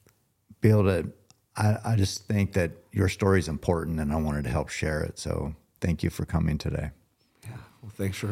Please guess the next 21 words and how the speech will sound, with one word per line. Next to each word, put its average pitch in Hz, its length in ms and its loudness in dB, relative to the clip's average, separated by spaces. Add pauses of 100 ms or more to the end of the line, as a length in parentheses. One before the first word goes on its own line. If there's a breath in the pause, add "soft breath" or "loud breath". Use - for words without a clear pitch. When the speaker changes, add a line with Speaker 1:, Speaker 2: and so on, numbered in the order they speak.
Speaker 2:
letting 107 200 -4
me 113 60 0
be 113 120 4
part 117 220 0
of 117 60 0
your 120 160 0
journey, 107 300 0
man. 104 300 -2 (120)
I, 98 300 -4 (280)
yeah, 92 200 -6
it's, - 360 -10
it's 101 180 -6
super - 500 -2
humbling 110 300 2
watching 95 320 0
you 90 240 -2
just 92 260 -4
walking 90 360 -4
in 90 120 -4
here 82 280 -4
is, - 180 -8